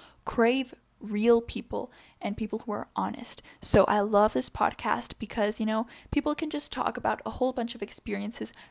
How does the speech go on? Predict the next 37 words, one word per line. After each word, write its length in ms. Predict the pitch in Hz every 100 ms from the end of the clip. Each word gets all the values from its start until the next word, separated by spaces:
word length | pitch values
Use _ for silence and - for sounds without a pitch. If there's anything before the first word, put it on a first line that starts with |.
| -
throughout 280 | 220 233
their 120 | 233 220
lives 400 | 220 233 240 - - -
and 180 | 220 220
really 240 | 240 262 262
reflect 640 | 226 - 214 208 220 - -
on, 240 | 208 196
like, 320 | 190 - - - - - _ _ _ 208
these 240 | - 208 -
things 440 | 214 202 202 220 208 -
and 420 | 196 196 190 190 - _ -
give 180 | 247
you 180 | 269 277
advice 420 | 277 240 302 220
so 280 | - - 208
that 240 | 208 208 - -
you 140 | - 202
don't 240 | 208 208
make 240 | 202 202 -
the 100 | 214
same 320 | - 202 202
mistakes. 480 | 220 - - - -
But 140 | -
I, 160 | 220 -
again, 240 | 208 196 190
I 80 | 202
just, 220 | - - - - -
I 100 | 208
love 340 | 202 208 208
the 100 | 208
concept. 500 | 220 - 220 - 226
I 60 | 226
think 220 | - 208
it 60 | -
is 140 | 208
so 420 | - - 202 208
original, 500 | 208 202 - 226 214